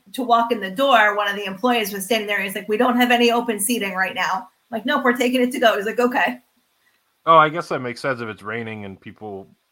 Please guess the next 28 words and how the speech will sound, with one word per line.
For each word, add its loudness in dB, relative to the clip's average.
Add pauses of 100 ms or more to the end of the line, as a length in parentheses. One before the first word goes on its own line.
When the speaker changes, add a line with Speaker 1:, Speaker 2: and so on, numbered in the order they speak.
(420)
Speaker 2:
wanna -8
Speaker 1:
Yeah. -8
Speaker 2:
eat -12
it. -18
Yeah. -12 (3500)
Speaker 1:
But -2
it 0
Speaker 2:
So 0
Speaker 1:
was, -2
Speaker 2:
that's -4
Speaker 1:
it 6
was 4
Speaker 2:
not -12
Speaker 1:
packed 2
inside, 0
but -12 (200)
Speaker 2:
Yeah. -6
Speaker 1:
the -4
line -2
was -14
short. -12
We -10
didn't -10
have -12
to -14
wait -12
very -10
long. -12